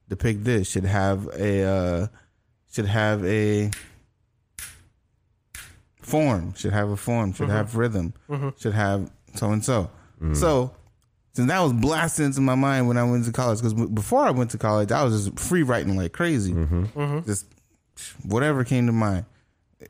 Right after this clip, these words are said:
Speaker 1: It, when I read it back now, it sounds great. But with the mind I have now, it's a little more refined. So I'm like, "This is great, but I don't think it's poetry."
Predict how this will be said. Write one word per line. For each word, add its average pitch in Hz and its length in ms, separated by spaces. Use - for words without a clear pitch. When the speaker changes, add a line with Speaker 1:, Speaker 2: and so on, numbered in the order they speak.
Speaker 1:
It, 113 240
when 117 140
I 120 60
read 151 220
it 113 100
back 127 200
now, 120 360
it 113 60
sounds 110 360
great. 131 400
But 135 380
with 120 100
the 127 60
mind 139 260
I 127 40
have 120 180
now, 123 520
it's 120 140
a - 40
little 135 120
more 117 180
refined. 107 680
So - 140
I'm 120 180
like, 113 160
"This 139 200
is 104 120
great, 131 520
but 98 140
I 110 60
don't 120 160
think 101 160
it's 85 100
poetry." 160 560